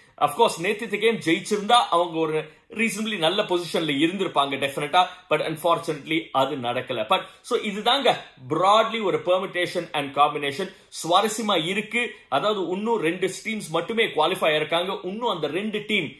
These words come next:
என்னவா இருக்கும்? போற போக்குல ஒரு ஆர் சி பி இன்னும் ஒரு வெற்றி தான் தேவை அவங்களுக்கு. So அவங்க கட்டாயமா ஆயிடுவாங்கன்னு நினைக்கிறேன் qualify. And probably Mumbai Indians, ஆ, நேத்து இந்த ரிசல்ட்டை பார்த்துட்டு, ஆஹா,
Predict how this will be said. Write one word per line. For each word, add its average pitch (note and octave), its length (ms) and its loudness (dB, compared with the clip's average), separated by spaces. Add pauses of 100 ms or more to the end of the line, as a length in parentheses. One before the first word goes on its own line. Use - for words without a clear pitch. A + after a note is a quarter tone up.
(140)
என்னவா D#3 480 2
இருக்கும்? C#3+ 400 -2 (380)
போற C4+ 260 6
போக்குல B3+ 420 2
ஒரு A3 120 4
ஆர் G3+ 140 6
சி G#3+ 180 -4
பி A3 220 -4
இன்னும் F3+ 200 -2
ஒரு F#3 180 2
வெற்றி G3+ 280 -2
தான் A3 220 0
தேவை F#3 280 4
அவங்களுக்கு. D3+ 480 0
So D#3+ 140 2
அவங்க F3+ 360 0
கட்டாயமா F#3+ 380 2
ஆயிடுவாங்கன்னு E3+ 440 2
நினைக்கிறேன் C#3 420 -4
qualify. D3 440 2 (240)
And D#3+ 160 -2
probably G#3+ 560 2
Mumbai G#3 300 0
Indians, F#3+ 840 -6
ஆ, E3 300 6 (180)
நேத்து G#3+ 480 0
இந்த D#3+ 160 -2
ரிசல்ட்டை F3 440 2
பார்த்துட்டு, F3 420 0 (100)
ஆஹா, D3 580 4